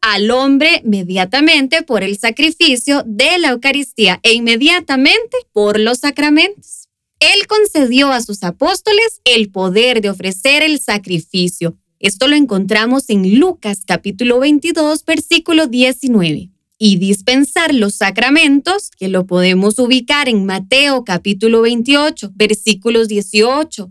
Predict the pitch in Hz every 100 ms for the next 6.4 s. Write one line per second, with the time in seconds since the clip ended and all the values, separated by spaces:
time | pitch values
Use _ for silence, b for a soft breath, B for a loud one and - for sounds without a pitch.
0 | _ - 247 285 294 208 190 - 196 190
1 | 196 208 226 196 208 269 330 320 226 180
2 | - 220 214 226 202 262 262 - 233 269
3 | 285 330 285 240 254 - _ 254 247 214
4 | 214 214 226 - 160 - - - _ _
5 | _ _ - 220 220 - 247 269 294 302
6 | 302 311 -